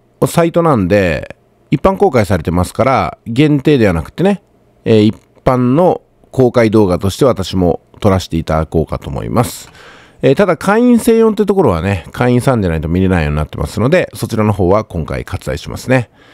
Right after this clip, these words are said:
えー、まず、このプリンシーデジアート、まあ、ゴールドを扱ってる会社なんですけども、金の上昇によってですね、えー、利益を積み増しているっていうところもありますし、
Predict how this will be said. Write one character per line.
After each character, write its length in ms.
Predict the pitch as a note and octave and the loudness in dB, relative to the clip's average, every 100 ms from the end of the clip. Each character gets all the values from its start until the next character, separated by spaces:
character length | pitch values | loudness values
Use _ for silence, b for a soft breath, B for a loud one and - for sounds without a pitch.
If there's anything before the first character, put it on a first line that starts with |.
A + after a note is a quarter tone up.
| b b b | b b b
え 180 | - C#3 | 2 2
ー、 20 | |
ま 140 | E3 G#3 | 2 0
ず、 200 | C3 - - | -2 -6 -6
こ 140 | F3+ | -2
の 100 | F3 | -2
プ 140 | C#3 | -2
リ 100 | F3 | -2
ン 60 | F#3 | -2
シ 240 | - F#3 | -2 0
ー 20 | D#3+ | 2
デ 140 | D3+ | 2
ジ 120 | D3 | 2
ア 100 | D#3 | 2
ー 40 | A#2+ | 0
ト、 220 | F2 - - | -6 -12 -4
ま 160 | C#3+ A#2 | -2 0
あ、 40 | |
ゴ 200 | A2 G#3 | 2 4
ー 40 | |
ル 80 | E3+ | 4
ド 100 | A2 | 2
を 60 | F#2 | 2
扱 220 | F#2 G#2 | 0 -4
っ 40 | |
て 100 | - | -4
る 100 | F#2+ | -4
会 160 | F2+ F#2 | 0 0
社 120 | G#2 | 0
な 100 | F#2 | 0
ん 60 | E2 | -2
で 40 | |
す 60 | - | -4
け 100 | E2+ | -2
ど 60 | |
も、 420 | A2 D3 G#2 D2 - b b b - | 0 2 2 -2 -8 b b b 0
金 280 | A#3+ B3 | 2 4
の 240 | G3 G#2+ D#2+ | 4 2 0
上 260 | F2+ C#3 | 2 2
昇 280 | C#3 D#3 C#3 | 2 2 2
に 80 | C3+ | 2
よ 80 | C3 | 0
っ 40 | |
て 120 | - | 0
で 100 | F#2+ | -4
す 160 | E2+ - | -2 0
ね、 220 | C#3 A2+ _ _ - | 0 -2 _ _ -4
え 200 | A#2 G2+ | 2 4
ー、 40 | |
利 160 | A2+ C3 | 4 4
益 240 | G#2 A#2+ | 2 2
を 240 | C3 B2 - | 4 4 0
積 180 | - A2+ | 2 4
み 60 | |
増 100 | A2+ | 4
し 80 | G#2+ | 2
て 100 | G2 | 0
い 40 | F#2 | 0
る 60 | |
っ 40 | A#2 | 0
て 140 | G2+ | -2
い 20 | |
う 20 | |
と 120 | F2+ E2+ | -2 0
こ 100 | F2+ | 0
ろ 100 | D#2+ | 0
も 200 | D2 - | -2 -2
あ 60 | F#2 | 0
り 100 | F2 | 2
ま 140 | F#2 | 2
す 60 | - | 0
し、 480 | - B2+ F#2 C2+ | 0 2 2 0